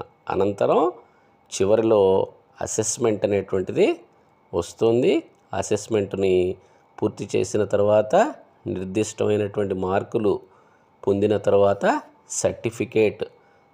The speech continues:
జారీ చేయబడుతుంది. సర్టిఫికేట్ను ప్రొఫైల్ సెక్షన్ నుంచి డౌన్లోడ్ చేసుకునేటువంటి సదుపాయం ఉందనేటువంటి విషయం ఉత్తర్వులు స్పష్టం చేస్తున్నాయి. కాబట్టి రాష్ట్రంలో ఉన్నటువంటి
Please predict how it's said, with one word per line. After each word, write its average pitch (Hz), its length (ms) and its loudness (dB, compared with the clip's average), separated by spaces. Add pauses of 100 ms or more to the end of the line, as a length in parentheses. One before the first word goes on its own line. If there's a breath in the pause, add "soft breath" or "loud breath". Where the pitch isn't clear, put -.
(360)
జారీ 92 380 2 (120)
చేయబడుతుంది. 123 760 -2 (200)
సర్టిఫికేట్ను 131 960 -2 (440)
ప్రొఫైల్ 113 440 2
సెక్షన్ 101 460 -4
నుంచి 220 460 -4 (1000)
డౌన్లోడ్ 98 600 2
చేసుకునేటువంటి 98 920 -2 (220)
సదుపాయం 95 600 0
ఉందనేటువంటి 92 580 -4
విషయం 160 440 0 (500 soft breath)
ఉత్తర్వులు 113 640 2 (240)
స్పష్టం - 480 -4
చేస్తున్నాయి. 117 880 0 (440 soft breath)
కాబట్టి 98 380 0
రాష్ట్రంలో 98 600 0
ఉన్నటువంటి 107 720 0